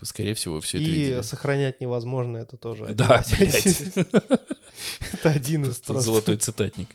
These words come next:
Speaker 1: И исходя из всего этого, э, я ещё хотел сказать, что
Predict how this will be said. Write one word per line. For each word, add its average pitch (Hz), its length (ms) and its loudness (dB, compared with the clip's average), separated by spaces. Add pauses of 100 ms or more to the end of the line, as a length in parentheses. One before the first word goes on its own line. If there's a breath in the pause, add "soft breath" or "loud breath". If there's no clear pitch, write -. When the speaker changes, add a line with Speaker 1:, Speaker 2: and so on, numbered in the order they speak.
(120)
Speaker 1:
И 131 480 2
исходя 135 400 4
из 131 80 4
всего 127 320 2
этого, 113 500 2 (200)
э, 90 340 -6
я 113 280 -2
ещё 147 240 -2
хотел 113 260 0
сказать, 135 440 0
что - 540 -2